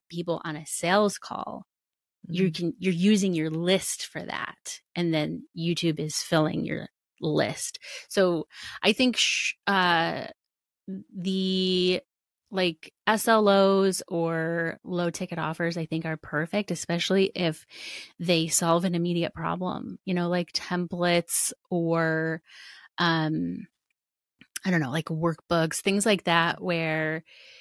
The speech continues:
Speaker 1: you're, especially if you're, like, showing how to use the thing, you're solving a problem, you're showing how to use it, and then you're like, "Oh, yeah, you can go download this too. Um, and here's the link." I think that is a great way to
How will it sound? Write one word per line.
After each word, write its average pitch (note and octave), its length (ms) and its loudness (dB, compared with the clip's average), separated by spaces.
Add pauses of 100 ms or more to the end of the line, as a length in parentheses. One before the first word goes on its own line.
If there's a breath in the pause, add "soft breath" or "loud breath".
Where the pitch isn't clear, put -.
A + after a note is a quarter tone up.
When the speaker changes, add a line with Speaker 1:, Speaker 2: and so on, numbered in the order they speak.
(240 soft breath)
Speaker 1:
you're, F3+ 300 4
especially D4+ 640 6
if G3 160 2
you're, F#3+ 140 6
like, F#3 340 2
showing F#3+ 1120 0 (320)
how - 200 -2
to D3 60 0
use B3+ 340 4
the C4+ 120 2
thing, B3 760 2
you're F3 160 0
solving A3+ 500 2
a A#3 60 2
problem, G#3+ 600 4
you're F#3 140 -2
showing F#3 240 0
how F#3+ 160 -2
to F#3 60 -2
use F3+ 320 0
it, F3 240 2 (400 loud breath)
and E3+ 100 -4
then E3+ 80 -2
you're E3+ 100 -2
like, E3+ 240 -4
"Oh, A#3+ 120 2
yeah, D#3+ 280 0
you G3 160 -2
can G#3 220 -4
go F#3 160 2
download E3 380 2
this D#3+ 240 -4
too. G3 240 -4 (560 loud breath)
Um, E3+ 420 2 (220)
and F#3 120 2
here's E3+ 280 0
the F3 120 -2
link." E3+ 220 -2
I F#3 100 2
think G#3 320 -2 (380)
that G3 800 4 (280)
is F3+ 520 4
a F#3 100 -2
great F3 420 0
way E3 260 0
to E3 440 -4